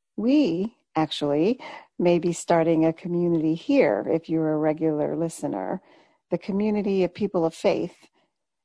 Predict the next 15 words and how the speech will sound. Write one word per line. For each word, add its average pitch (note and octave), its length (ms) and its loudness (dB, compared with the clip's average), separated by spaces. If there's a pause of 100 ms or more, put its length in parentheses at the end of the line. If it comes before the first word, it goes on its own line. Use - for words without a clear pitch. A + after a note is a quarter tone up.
(160)
living G3 760 0 (120)
faithful G3+ 520 0
lives, D3 540 -2
loving F#3+ 440 -2
God, C#3+ 460 -6 (180)
the D#3+ 80 -6
God D#3 240 -2
of D3+ 140 -4
your F3 240 0
understanding, E3 680 -2
the D#3 80 -2
God D3 220 -4
of D#3 120 -8
my E3 220 -2
understanding, D#3 760 -4